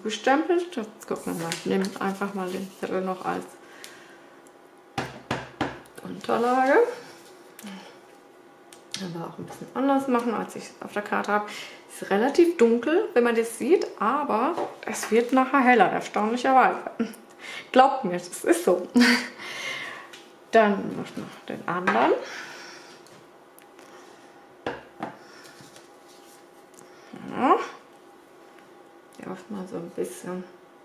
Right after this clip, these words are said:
übernehmen. Hat schon,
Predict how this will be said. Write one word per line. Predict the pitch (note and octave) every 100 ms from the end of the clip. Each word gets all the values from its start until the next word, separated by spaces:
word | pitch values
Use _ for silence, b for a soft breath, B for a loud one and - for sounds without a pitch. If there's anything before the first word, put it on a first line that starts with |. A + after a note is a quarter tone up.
| - - - - - - - - - -
übernehmen. | - - G3+ G3+ G3+ G#3 B B B B - - - - - - - - - - - - - - - - - - - - - - - -
Hat | D#4+ -
schon, | - A3